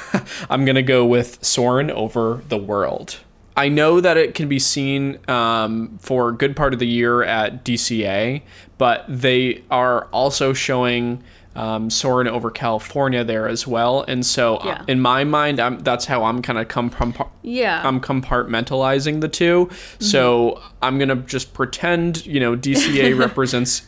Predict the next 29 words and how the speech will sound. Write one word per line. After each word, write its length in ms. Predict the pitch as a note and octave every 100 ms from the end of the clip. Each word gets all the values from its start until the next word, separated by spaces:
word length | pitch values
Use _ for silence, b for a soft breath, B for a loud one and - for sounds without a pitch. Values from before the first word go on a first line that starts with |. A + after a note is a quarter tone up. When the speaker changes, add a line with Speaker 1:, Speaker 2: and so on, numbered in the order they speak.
| C3
Speaker 1:
Soarin' 320 | - D3+ C#3
Over 140 | C3 B2
California. 720 | C3+ A#2+ A#2+ A2+ A2+ A2 G#2+
Speaker 2:
Sure. 320 | G3+ F#3 F#2+ - -
Speaker 1:
Um, 600 | A#2 A2+ A2 A2 A2 B2 - -
because 240 | B2+ C3+
otherwise, 520 | C#3 D3 C#3 C3 B2+
yeah, 200 | C3 A#2
there 180 | A2 A2+
really 360 | A2+ B2 A#2+ A#2
isn't 320 | A#2 A2+ A2
much 220 | A#2 -
of 80 | G#2+
a 40 |
difference 400 | G2+ G#2 A2 G#2+
between 380 | A2+ - A#2 A2+
the 200 | A2+ -
Speaker 2:
No. 60 | -
Speaker 1:
two. 380 | A2 G#2 G#2 - B B B B
Speaker 2:
It's 20 | B2+
Speaker 1:
And 220 | A#2+ A#2+
Speaker 2:
literally 0 |
the 40 | A#2 D#3+ A#2+ A#2
Speaker 1:
so 60 |
Speaker 2:
same 180 | A2+ A2+
thing. 260 | D#3+ F3+ G#3
<laughs> 60 | B B B - - - -
Speaker 1:
<laughs> 180 | C#3 A#2
Yeah. 320 | D#3+ A#2